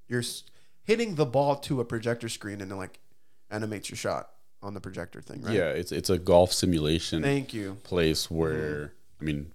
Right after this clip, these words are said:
Speaker 2: a lot of people use it for practice 'cause you're practicing your swing, you're
Speaker 1: Mm-hmm.
Speaker 2: practicing different shots and how to hit the ball so that you don't have to do it on the course.
Speaker 1: Yeah.
Speaker 2: Obviously, that's a lot harder.
Speaker 1: Yeah.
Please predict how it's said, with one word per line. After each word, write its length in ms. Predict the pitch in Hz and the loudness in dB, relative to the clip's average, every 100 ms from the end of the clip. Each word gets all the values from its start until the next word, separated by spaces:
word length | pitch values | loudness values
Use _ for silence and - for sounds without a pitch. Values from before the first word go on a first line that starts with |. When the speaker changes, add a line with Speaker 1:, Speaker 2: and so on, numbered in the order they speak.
| - | -2
Speaker 2:
a 60 | 85 | 6
lot 140 | 98 | 8
of 60 | 123 | 10
people 180 | 120 | 8
use 220 | 95 92 85 | 6 4 0
it 80 | |
for 80 | 69 | -2
practice 480 | 67 73 71 - - | 2 4 2 0 -6
'cause 160 | 78 71 | -2 -2
you're 80 | |
practicing 460 | 73 78 78 - 82 | 2 2 2 0 0
your 100 | 71 | 0
swing, 480 | - 117 127 120 110 | 2 6 8 6 4
you're 100 | 98 | 0
Speaker 1:
Mm-hmm. 40 | |
Speaker 2:
practicing 640 | 120 87 - - 80 73 - - - - - - | -2 -4 -6 -6 -2 -2 -4 -10 -20 -20 -18 -4
different 300 | 92 87 - | -2 0 0
shots 400 | - 87 87 - | 4 6 6 2
and 120 | 69 | -4
how 120 | 80 | -2
to 80 | 78 | 0
hit 140 | 85 | 0
the 80 | 82 | -2
ball 360 | 73 82 80 78 | 2 6 6 4
so 120 | - | 0
that 140 | 78 78 | -2 0
you 80 | |
don't 100 | 80 | -2
have 80 | 76 | -4
to 60 | - | -6
do 140 | 69 82 | -4 0
it 240 | 76 - - - | 0 -2 -10 -12
on 200 | 82 78 | -6 -6
the 80 | 65 | -6
course. 540 | - 101 78 67 69 | -4 0 2 0 -4
Speaker 1:
Yeah. 180 | 123 82 - | -4 -4 -6
Speaker 2:
Obviously, 260 | 76 76 | -8 -4
that's 120 | 82 - | -4 -2
a 60 | |
lot 80 | - | -2
harder. 460 | 80 78 71 71 - - - - | 2 2 2 -4 -6 -14 -20 -14
Speaker 1:
Yeah. 160 | 110 | -12